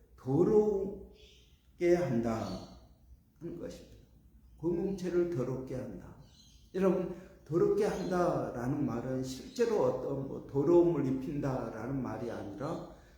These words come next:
여러분, 불행하게 한다라는 것입니다. 그러니까 이 쓴뿌리는 나를 불행하게 만들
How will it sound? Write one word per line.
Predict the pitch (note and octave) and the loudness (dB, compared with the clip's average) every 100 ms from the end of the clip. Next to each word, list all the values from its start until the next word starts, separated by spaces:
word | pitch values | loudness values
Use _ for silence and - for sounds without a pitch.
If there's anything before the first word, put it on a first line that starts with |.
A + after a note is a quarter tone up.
| - | -18
여러분, | F#2+ F#2+ - | -16 -14 -16
불행하게 | - B2+ E3+ F#3 D#3+ E3+ E3 D#3+ D#3+ - - | -8 0 2 2 0 0 -2 -2 -6 -12 -20
한다라는 | - B2+ G2 F#2 F#2+ F#2+ - - _ - A2+ B2 - | -14 -12 -10 -12 -14 -16 -20 -20 _ -20 -16 -14 -12
것입니다. | - - - - - - - - - - - - - - | -14 -14 -20 -20 -20 -20 -20 -20 -20 -20 -20 -20 -20 -12
그러니까 | G#3 G#3+ G3+ F#3 - - | -4 -4 -2 -4 -6 -10
이 | - E3+ | -2 0
쓴뿌리는 | E3+ G#3 F#3+ F3+ F3+ D3 D3+ D#3 D#3 - - - - | 0 -2 -4 -2 0 2 2 0 0 -2 -10 -18 -10
나를 | A#2+ C#3 E3+ E3+ D3+ C3+ A2+ - - - - - - - - | 0 6 8 8 6 2 0 -4 -8 -14 -18 -20 -20 -20 -20
불행하게 | - C#3 D3 C#3 B2+ C#3+ | -6 0 4 4 2 0
만들 | A#2 G#2+ A2+ | -2 -2 -4